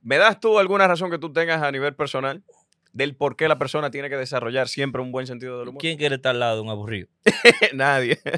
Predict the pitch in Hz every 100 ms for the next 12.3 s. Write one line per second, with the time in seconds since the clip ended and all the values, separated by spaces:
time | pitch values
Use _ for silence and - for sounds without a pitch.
0 | - 160 120 135 135 123 147 147 135 139
1 | 139 131 131 123 123 147 156 160 160 _
2 | _ - - - - - 208 185 151 135
3 | 180 175 170 170 - _ _ 139 147 143
4 | 135 113 - - 139 143 147 147 135 131
5 | 120 - _ _ 135 143 151 151 139 143
6 | 160 165 165 151 147 131 135 123 120 120
7 | 123 156 156 113 113 - 127 151 143 147
8 | - 131 117 - 123 131 131 131 143 151
9 | 135 127 135 127 123 123 131 147 143 -
10 | 117 107 113 127 135 147 165 160 160 -
11 | _ _ _ _ _ _ _ 113 131 131
12 | 131 170